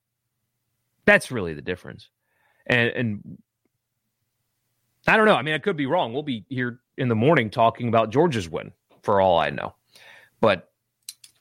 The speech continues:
I, I think it's more of a product of who they are and who they played, as opposed to uh, adding things up for tonight, personally. I mean, we saw in the S E C championship game what Alabama can do to Georgia. We, we saw that. Um,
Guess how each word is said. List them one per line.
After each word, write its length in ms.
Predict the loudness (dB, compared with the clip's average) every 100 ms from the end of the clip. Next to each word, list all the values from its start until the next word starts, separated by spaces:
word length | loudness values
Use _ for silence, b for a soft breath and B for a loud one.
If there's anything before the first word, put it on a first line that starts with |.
| -4
I, 180 | 0 0
I 40 |
think 220 | 2 0 0
it's 280 | -6 -8
more 280 | -2 2 4
of 80 | 2
a 60 | 0
product 520 | 2 4 4 0 -4
of 220 | -6 -4
who 180 | 0 2
they 160 | 4
are 240 | 4 6 4
and 100 | 2
who 120 | 0
they 160 | 0 0
played, 420 | 0 0 2 -2
as 220 | -2 -4
opposed 480 | -2 0 0 -2 -2
to 400 | 0 0 -2 -6 _ _ _ _ _ _ _ _ -4
uh, 280 | -2 0 -4 -10 _ _ _ _ _ _ 0
adding 280 | 0 0
things 200 | -2 -4
up 140 | -6 -8
for 100 | -14
tonight, 320 | -14 -16 -16 _
personally. 440 | -10 -10 -12 -18 -20 _ b b 0
I 40 |
mean, 120 | 2
we 140 | 4 4
saw 240 | 6 6
in 60 | 6
the 120 | 0
S 140 | -2
E 60 | -6
C 140 | -10
championship 500 | -4 -4 -2 -8 -10
game 180 | -6 -2
what 120 | 0
Alabama 440 | 0 0 -2 -6 -8
can 160 | -10
do 120 | -8 -8
to 80 |
Georgia. 360 | -6 -8 -8 -12 -18 _ 4
We, 180 | 4
we 220 | 6 4 2
saw 300 | 2 0 -2
that. 340 | -10 -14 -20 _ b b b b _
Um, 460 | -6 -6 -6 -10